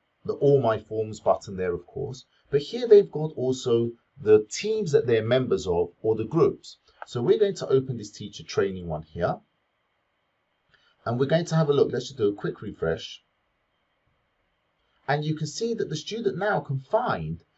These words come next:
the rate lesson on hardware form, which normally they wouldn't be able to have in that group unless we assign it to that group. Okay, so you can send forms to your students and they will be able to find them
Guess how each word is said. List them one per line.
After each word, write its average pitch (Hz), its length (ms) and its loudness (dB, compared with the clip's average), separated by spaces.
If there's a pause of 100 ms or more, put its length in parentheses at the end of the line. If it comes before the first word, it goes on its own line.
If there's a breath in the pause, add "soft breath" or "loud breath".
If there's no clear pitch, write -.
(220)
the 127 140 4
rate 143 640 4
lesson 147 560 -2
on 123 180 -2
hardware 123 720 -2
form, - 680 2 (220)
which 123 340 -6
normally 135 420 -4
they 170 140 -2
wouldn't 120 360 -6
be 104 120 0
able 107 240 4
to - 100 -18 (160)
have 98 340 2 (520)
in 147 260 2
that 127 240 0
group 117 480 0
unless 110 400 -2
we 107 80 -10
assign 82 380 -8
it - 100 -16
to - 140 -18
that 76 180 -12
group. 78 260 -10 (800)
Okay, 90 260 -2 (120)
so - 140 -6
you 190 160 -2
can 220 460 -2 (120)
send 175 560 -2
forms 165 440 -2
to 131 60 -14
your 120 100 -6
students 143 560 -2 (140)
and 120 140 -6
they 127 80 6
will 120 140 -2
be 127 140 2
able 127 200 4
to - 100 -12
find 117 320 -4
them 110 200 -6